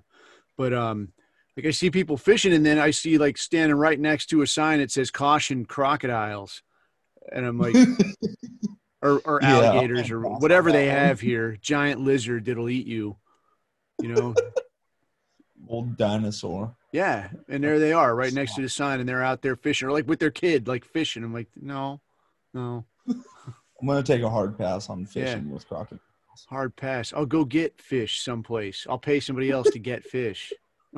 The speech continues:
Speaker 1: Or I'll go way out there where there's no alligators or whatever. <laughs> I know
Speaker 2: Oh.
Speaker 1: somebody's gonna get on us and, uh,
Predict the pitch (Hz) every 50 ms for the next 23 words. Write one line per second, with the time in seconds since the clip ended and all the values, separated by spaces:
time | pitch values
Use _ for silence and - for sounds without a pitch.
0 | 127 - - 127 - 135 123 120 151 147 139 127 139 143 147 147 143 139 135 135
1 | 135 _ - 143 139 135 127 120 120 120 113 117 113 104 117 123 123 127 123 123
2 | 123 117 110 _ _ _ _ _ _ _ _ _ _ _ _ _ _ _ _ _
3 | - 135 123 127 131 127 104 117 117 113 107 107 101 92 110 107 107 110 107 117
4 | 113 110 120 117 - _ _ _ _ _ _ _ _ _ - 175 - _ - 214
5 | - - - 226 - - - - - - _ _ _ _ _ 131 - - - -
6 | - _ _ _ _ _ _ _ _ _ _ _ _ _ _ _ _ _ _ _
7 | _ _ _ _ _ _ - 127 151 170 175 160 156 208 202 175 175 156 - 165
8 | 160 139 120 107 143 151 139 139 139 139 139 139 139 127 - 135 131 123 120 120